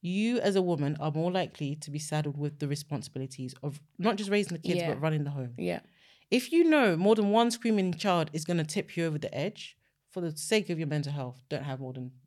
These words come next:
Speaker 1: the ones that you think.
Speaker 2: Yeah.
Speaker 1: If it's one or two or three, whatever it is. Because what your kids don't need is you having a mental
Speaker 2: Getting
Speaker 1: health
Speaker 2: frustrated
Speaker 1: breakdown,
Speaker 2: as well with them.
Speaker 1: shouting at them,
Speaker 2: Yeah.
Speaker 1: not enjoying life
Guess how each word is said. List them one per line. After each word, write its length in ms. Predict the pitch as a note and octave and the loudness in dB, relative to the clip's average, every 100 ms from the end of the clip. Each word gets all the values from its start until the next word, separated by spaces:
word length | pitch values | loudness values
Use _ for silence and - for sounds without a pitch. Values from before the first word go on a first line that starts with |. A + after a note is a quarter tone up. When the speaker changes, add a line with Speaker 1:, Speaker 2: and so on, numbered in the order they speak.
| _ _ _ - | _ _ _ -12
Speaker 1:
the 60 | |
ones 320 | C#3 C3 B2+ | -8 -8 -8
that 100 | G#2+ | -10
you 120 | C#3 B2+ | -10 -10
think. 240 | G2+ D2 | -12 -6
Speaker 2:
Yeah. 240 | F3+ F3+ E3 C3+ | 0 0 -2 -8
Speaker 1:
If 160 | B2+ | -8
it's 200 | A2+ - | -10 -8
one 360 | D3 F#3+ A#3+ B3+ - _ - | -2 0 0 -4 -12 _ -8
or 140 | C#3 | -6
two 380 | C#3+ - G3+ A3+ | -6 -6 -4 -4
or 120 | C#3+ | -8
three, 160 | C3 - | -10 -8
whatever 360 | F3 G#3+ A#3 A#3+ | 0 0 0 -2
it 80 | - | -4
is. 300 | C#3+ B2 - _ _ _ _ _ | -6 -8 -16 _ _ _ _ _
Because 300 | G3 G#3+ F3+ - - | 2 4 2 0 -4
what 340 | F3+ C4+ - F3+ | 6 6 6 2
your 160 | G3+ | 2
kids 300 | G#3 B3 F3 | 4 2 4
don't 200 | D#3+ A#3 | 4 4
need 320 | E3 D#3 G#3+ - _ _ _ _ _ | 4 2 0 -6 _ _ _ _ _
is 220 | E3 D#3+ E3+ | -2 0 0
you 360 | F#3+ F#3 E3 - _ _ _ _ _ - | 0 0 -2 -8 _ _ _ _ _ -4
having 200 | F3+ F3 | 0 2
a 20 | |
mental 240 | E3 D#3+ | 2 2
Speaker 2:
Getting 60 | D#3+ | 2
Speaker 1:
health 120 | D3 | 2
Speaker 2:
frustrated 240 | E3+ D3 D#3 | 2 -2 -2
Speaker 1:
breakdown, 400 | F3 B2+ C#3+ F3 | -4 -4 -4 -6
Speaker 2:
as 160 | E3 | -8
well 160 | E3 E3 | -10 -10
with 120 | D#3 | -10
them. 100 | E3 D#3+ | -8 -2
Speaker 1:
shouting 460 | F3 E3+ E3 E3+ | 0 2 0 -4
at 120 | - | -2
them, 120 | F3 F3 | 0 2
Speaker 2:
Yeah. 380 | E3+ E3 E3 F3 | 2 -2 -4 -2
Speaker 1:
not 180 | E3 - | 0 0
enjoying 440 | F#3 E3 D#3+ D#3 | 0 0 2 2
life 440 | C#3+ C3+ F#3+ - | 0 -2 -6 -10